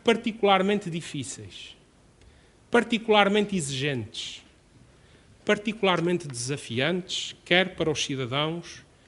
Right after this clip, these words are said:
quer para as instituições públicas, quer para as empresas. A uma conjuntura adversa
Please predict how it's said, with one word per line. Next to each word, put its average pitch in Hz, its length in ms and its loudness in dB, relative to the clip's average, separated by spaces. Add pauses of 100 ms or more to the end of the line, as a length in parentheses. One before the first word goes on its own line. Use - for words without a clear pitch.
(280)
quer 156 280 4
para 139 220 -2
as 135 120 -4
instituições 131 680 -8
públicas, 127 600 -8
quer 113 240 -4
para 113 160 -4
as 110 100 -8
empresas. 98 720 -10 (1080)
A 135 80 -6
uma 185 380 6
conjuntura 175 840 6
adversa 143 840 4